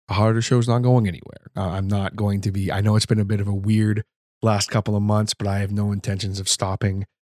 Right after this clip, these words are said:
doing this kind of content. I did have someone reach out to me and ask straight up, "Are you just gonna start doing, like, odd random content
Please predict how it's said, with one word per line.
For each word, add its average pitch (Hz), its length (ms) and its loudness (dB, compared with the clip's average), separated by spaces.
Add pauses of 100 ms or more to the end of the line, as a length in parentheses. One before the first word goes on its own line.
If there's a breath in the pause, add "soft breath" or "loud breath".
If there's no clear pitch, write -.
(200)
doing 104 240 4
this 98 160 -2
kind 95 180 -4
of 92 80 -6
content. 95 400 -4
I 92 80 -4
did 95 200 -2
have 101 180 0
someone 98 260 0
reach 95 240 -4
out 95 140 -8
to - 100 -10
me 98 60 -4
and 92 120 -8
ask 98 280 -2
straight 95 320 -2
up, 90 200 -4 (280)
"Are 139 60 4
you 247 180 4
just 262 160 2
gonna 226 140 -2
start 123 360 2 (580)
doing, 101 360 4
like, 98 260 -2 (640)
odd 107 260 4
random 101 400 -2
content 101 560 -2